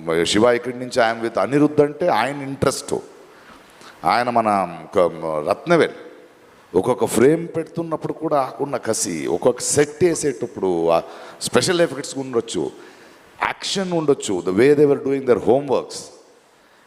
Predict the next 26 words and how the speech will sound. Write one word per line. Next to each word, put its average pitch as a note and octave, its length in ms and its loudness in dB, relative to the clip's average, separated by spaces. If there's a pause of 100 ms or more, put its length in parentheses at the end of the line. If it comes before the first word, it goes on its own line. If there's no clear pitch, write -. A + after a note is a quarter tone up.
(100)
ఇది A#2 180 2
ఊరికే D#3 440 4 (100)
చేసింది C3+ 280 -8
కాదు, A2 180 2
ఊరికే G#2+ 300 -2
ఒక A#2+ 120 -2
సినిమా A#2 340 0
వచ్చే A2+ 240 4
ముందు A#2 160 2
త్రీ G2+ 220 4
అవర్స్ A#2 340 6
చూసి G#2+ 220 2
బాగుంది A2+ 540 0
బాలేదనేది G#2 640 0
కాదు. F2+ 320 2
But F#2+ 140 0
I F#2+ 140 4
think F3 320 -2 (1160)
ఈ G2+ 140 6
కథ, A#2+ 460 2 (480)
ఈ F#2 100 0
కొత్త - 380 -2
ప్రపంచం, F3 680 -4 (380)
ఒక F#2 120 -4
కొత్త - 380 0
థాట్ని, C3 800 -2